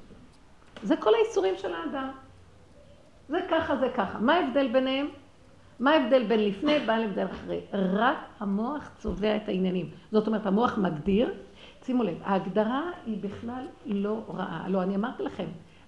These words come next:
אני רוצה לקיים מה שהתורה אומרת לי. עכשיו אני מקיימת, אני לא גונבת. הנה, בא לידי גניבה ויש לי נטייה לגניבה. ואני לא גונבת. למה? אני מצידי רוצה לגנוב. כי מה,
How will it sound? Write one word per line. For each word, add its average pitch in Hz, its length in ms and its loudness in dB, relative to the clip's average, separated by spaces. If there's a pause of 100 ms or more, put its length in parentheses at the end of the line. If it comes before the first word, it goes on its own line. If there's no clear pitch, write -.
אני 220 180 0
רוצה 285 240 -2
לקיים 240 380 0
מה 202 120 -4
שהתורה 190 420 -6
אומרת 175 420 -4
לי. 151 160 -8 (1120)
עכשיו 220 200 -4
אני 247 100 -2
מקיימת, 208 480 0 (480)
אני 196 160 0
לא 202 60 -2
גונבת. 175 420 -4 (160)
הנה, 226 180 0
בא 220 140 -2
לידי 214 320 0
גניבה 190 400 -2
ויש 214 200 0
לי 254 80 -2
נטייה 202 380 -2
לגניבה. 165 440 0 (800)
ואני 180 380 -2
לא 233 80 0
גונבת. 214 540 -6
למה? 180 380 -4 (360)
אני 220 180 -2
מצידי 254 360 -4
רוצה 202 300 -6
לגנוב. 175 420 -4 (760)
כי 254 200 -2
מה, 349 300 2